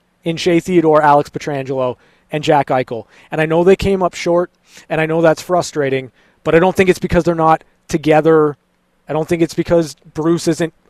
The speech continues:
rah-rah on the bench. I just think the Boston Bruins are a really, really good hockey team.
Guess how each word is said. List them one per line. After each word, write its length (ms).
rah-rah 680
on 160
the 60
bench. 460
I 60
just 120
think 100
the 80
Boston 420
Bruins 340
are 120
a 40
really, 440
really 340
good 160
hockey 300
team. 160